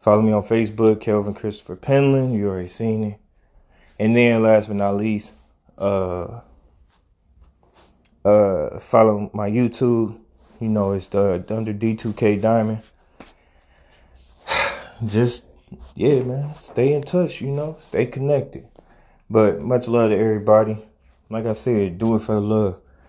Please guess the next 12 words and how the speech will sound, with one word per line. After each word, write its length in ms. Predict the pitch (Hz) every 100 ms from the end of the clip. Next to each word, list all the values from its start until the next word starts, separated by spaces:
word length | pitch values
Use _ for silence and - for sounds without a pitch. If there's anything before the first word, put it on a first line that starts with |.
| _ -
Love 300 | 107 113 113
conquers 420 | 123 107 104 101
all. 360 | 127 127 123 - _ _ _ _ _ _ _
Love 300 | 101 113 107
trumps 360 | - 123 107 -
everything. 680 | 120 113 107 120 117 113 113 _ _ _ _ _ _ _ - _
And 560 | 107 110 104 104 101 95 101 _ _
you 180 | 92 107
were 100 | 104
created 480 | - 110 104 117 110
with 300 | 110 127 127
love. 480 | 120 123 127 131